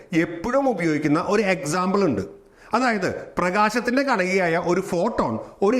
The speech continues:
ഇലക്ട്രോണും പോസിട്രോണുമായി മാറുന്ന ഒരു പ്രക്രിയയുണ്ട്. അതിൻ്റെ പേരാണ്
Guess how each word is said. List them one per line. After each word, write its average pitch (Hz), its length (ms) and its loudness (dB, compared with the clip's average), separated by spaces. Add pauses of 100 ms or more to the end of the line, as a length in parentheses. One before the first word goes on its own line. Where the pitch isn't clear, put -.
ഇലക്ട്രോണും 220 720 0
പോസിട്രോണുമായി 233 920 0
മാറുന്ന 143 380 0 (100)
ഒരു 202 140 0
പ്രക്രിയയുണ്ട്. 139 640 0 (560)
അതിൻ്റെ 262 280 2
പേരാണ് 175 400 0